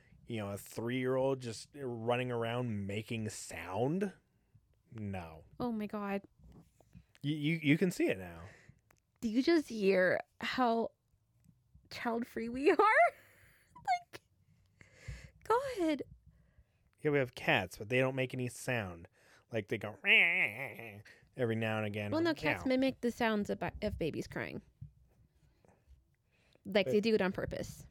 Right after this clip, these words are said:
Speaker 1: But yeah, like, that one doesn't make any sound. That one makes very little sound. My cat is the most vocal out of all of 'em.
Speaker 2: She has
Speaker 1: And
Speaker 2: lots to say.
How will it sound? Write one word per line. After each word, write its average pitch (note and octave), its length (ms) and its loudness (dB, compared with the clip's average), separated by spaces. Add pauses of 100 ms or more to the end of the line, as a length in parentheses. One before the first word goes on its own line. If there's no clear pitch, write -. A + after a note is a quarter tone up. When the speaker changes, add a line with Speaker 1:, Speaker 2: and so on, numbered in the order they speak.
Speaker 1:
But E3 120 -2
yeah, G2+ 220 0
like, A2 180 -4
that C3 220 6
one D3 120 0
doesn't B2+ 220 -2
make A#2 200 -4
any A#2 120 -6
sound. A2 340 -8 (320)
That B2 140 -2
one A#2+ 240 -4
makes A2+ 180 -4
very A#2 240 2
little A#2+ 240 2
sound. G#2 380 -6 (320)
My A#2+ 200 0
cat A#2+ 260 2
is G#2+ 120 0
the A2+ 60 -6
most A2+ 280 -2
vocal A2+ 420 2
out G#2 180 -2
of G2 100 -6
all B2+ 280 6
of G#2 80 -4
'em. A2 240 -6 (180)
Speaker 2:
She A#3 140 -10
has G#3 120 -10
Speaker 1:
And A#2 100 0
Speaker 2:
lots A2 180 -8
to G#3 100 -8
say. A3+ 380 -10